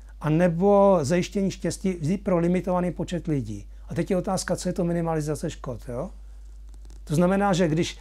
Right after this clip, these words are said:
Američani šli do Iráku, někteří možná věřili tomu, že tam ty jaderné zbraně jsou, anebo že tam je zlej diktátor, který vlastně poškozuje přirozený práva Iráčanů, a proto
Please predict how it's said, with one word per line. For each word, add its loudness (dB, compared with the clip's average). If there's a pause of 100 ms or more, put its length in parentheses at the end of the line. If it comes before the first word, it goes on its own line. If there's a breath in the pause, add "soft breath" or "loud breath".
(140 loud breath)
Američani 2
šli 0
do 0
Iráku, 2
někteří 4
možná 2
věřili 2
tomu, -2
že -2
tam -2
ty -4
jaderné -2
zbraně -2
jsou, -4 (420 soft breath)
anebo 6
že 6
tam 2
je 4
zlej 4
diktátor, -2
který 0
vlastně 0
poškozuje 0 (260 loud breath)
přirozený 4
práva 4
Iráčanů, 0
a 2
proto 2